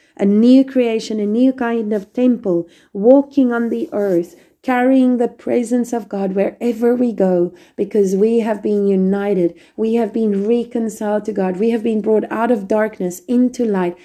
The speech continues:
We carry the gold, the frankincense, and the myrrh inside of us, and we can take that message, that reality,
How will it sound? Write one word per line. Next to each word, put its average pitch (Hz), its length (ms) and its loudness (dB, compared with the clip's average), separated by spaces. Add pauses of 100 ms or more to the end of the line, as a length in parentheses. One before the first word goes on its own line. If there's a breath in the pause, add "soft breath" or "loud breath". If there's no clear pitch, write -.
(160 soft breath)
We 226 240 0
carry 226 480 0
the 185 120 0
gold, 233 460 2
the 196 80 -6
frankincense, 220 800 -6
and 202 200 0
the 190 40 2
myrrh 196 360 2
inside 202 600 -2
of 196 120 2
us, 165 280 -2 (380 loud breath)
and 190 180 0
we 196 140 4
can 214 260 -6
take 208 300 -4
that 202 240 -8
message, 175 480 -8
that 196 180 -8
reality, 208 720 -2